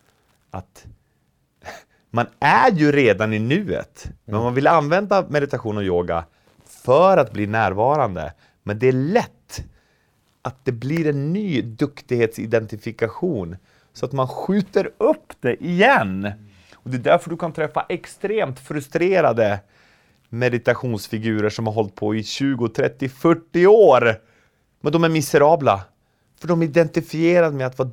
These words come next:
Speaker 1: duktiga meditatörer eller duktiga yogisar.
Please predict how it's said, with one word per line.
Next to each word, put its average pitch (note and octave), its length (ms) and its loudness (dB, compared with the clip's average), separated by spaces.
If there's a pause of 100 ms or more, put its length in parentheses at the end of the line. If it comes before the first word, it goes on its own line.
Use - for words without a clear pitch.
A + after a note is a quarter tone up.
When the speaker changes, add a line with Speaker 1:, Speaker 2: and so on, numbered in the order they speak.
Speaker 1:
duktiga - 540 -4 (240)
meditatörer A2 1040 -2 (320)
eller G#2 280 -6 (160)
duktiga E3 640 0
yogisar. G2 760 -2